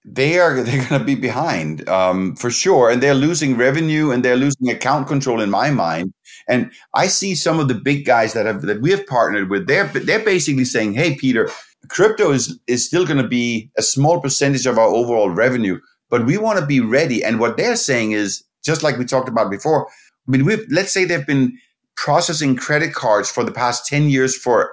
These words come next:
for a merchant. They don't wanna give them any reason to move, move away from them, because what happens is those who do have a more complete solution,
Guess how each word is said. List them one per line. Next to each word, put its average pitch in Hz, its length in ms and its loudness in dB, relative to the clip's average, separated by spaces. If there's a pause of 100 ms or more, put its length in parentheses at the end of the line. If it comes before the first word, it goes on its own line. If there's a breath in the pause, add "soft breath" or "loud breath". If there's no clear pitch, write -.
for 107 140 -2
a - 20 0
merchant. 104 520 0 (540)
They 160 160 0
don't 202 240 0
wanna 175 220 0
give 156 180 0
them 147 220 0
any 170 180 0
reason 147 380 0
to 139 100 -2
move, 127 240 2 (380)
move 123 340 0
away 120 300 0
from 143 240 0
them, 113 200 2
because 120 360 -2
what 127 160 4
happens 160 420 -2
is 143 240 -2 (220 loud breath)
those 180 260 4
who 151 240 0
do 202 200 -2
have 151 200 0
a 131 40 0
more 127 300 0
complete 123 300 -4
solution, 104 420 -8